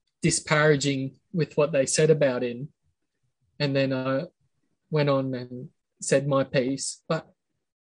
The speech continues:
the guy, the guy is jacked. Like, he's mid-thirties and he is ripped to the bone. Like, he's in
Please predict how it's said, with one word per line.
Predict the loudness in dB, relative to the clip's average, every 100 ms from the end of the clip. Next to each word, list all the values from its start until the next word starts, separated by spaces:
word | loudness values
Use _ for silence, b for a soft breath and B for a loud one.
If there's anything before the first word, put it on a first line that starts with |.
| _ _
the | 0 2
guy, | 4 2 2 -4
the | 0 2
guy | 6 6 6
is | 4 2 -4
jacked. | -4 -4 -4 -8 _ -20 -20 _ _ _ _ _ _ _ _
Like, | -2 -2 -2
he's | -8 -8 -4 -4 -6 -10 _ _ _
mid-thirties | 6 8 6 4 6 8 6 4 0 -4 -10 _
and | -12 -10
he | -8 -4 -2 0 0
is | -2 -8 -12
ripped | -12 -10 -8 -2 -2 -2 _ -20 -12
to | -6
the | -6
bone. | -4 -4 -4 -8 -10 -16 _ _ _ _ _
Like, | -10 -10 -12 -20 _ _ _ _ _ _
he's | -2 0
in | -2 -4